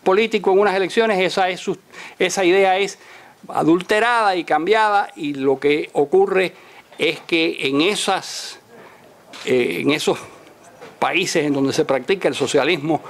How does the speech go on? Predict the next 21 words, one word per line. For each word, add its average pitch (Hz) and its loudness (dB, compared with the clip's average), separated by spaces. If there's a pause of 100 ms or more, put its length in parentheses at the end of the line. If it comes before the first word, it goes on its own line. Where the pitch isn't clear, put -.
(320)
del 139 0
siglo 202 2
veintiuno, 233 2 (560)
se - 0
elimina 185 2 (420)
el 156 2
objetivo 175 2 (600)
de 151 0 (1200)
crear 165 -2 (640)
estados 165 -4 (100)
en 139 -2
donde 139 0
se 151 0
reemplacen 147 -2
las 135 -2
élites 165 0
de 143 2
gobierno 147 2
mediante 120 2
elecciones 135 0
periódicas. 113 -4